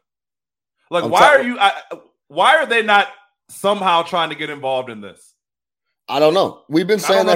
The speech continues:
Speaker 2: for
Speaker 1: understand
Speaker 2: years.
Speaker 1: it.
Speaker 2: I don't
Speaker 1: They
Speaker 2: get
Speaker 1: weren't
Speaker 2: it.
Speaker 1: involved in Harden a few years ago.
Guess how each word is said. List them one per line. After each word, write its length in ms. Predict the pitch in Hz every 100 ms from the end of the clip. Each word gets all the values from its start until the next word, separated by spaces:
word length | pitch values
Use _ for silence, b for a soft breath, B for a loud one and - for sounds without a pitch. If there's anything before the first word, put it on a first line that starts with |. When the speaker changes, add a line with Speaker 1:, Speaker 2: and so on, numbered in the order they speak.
| 185
Speaker 2:
for 60 |
Speaker 1:
understand 260 | 202 220 131
Speaker 2:
years. 120 | 113
Speaker 1:
it. 60 | _ _ _ _ _ _ -
Speaker 2:
I 80 | 131
don't 140 | 156
Speaker 1:
They 40 | 160
Speaker 2:
get 80 | 185
Speaker 1:
weren't 140 | 196
Speaker 2:
it. 20 |
Speaker 1:
involved 320 | 180 190 180
in 60 | 156
Harden 420 | 143 170 190 180
a 40 | 185
few 160 | 196
years 300 | 190 190 180
ago. 440 | 180 190 185 190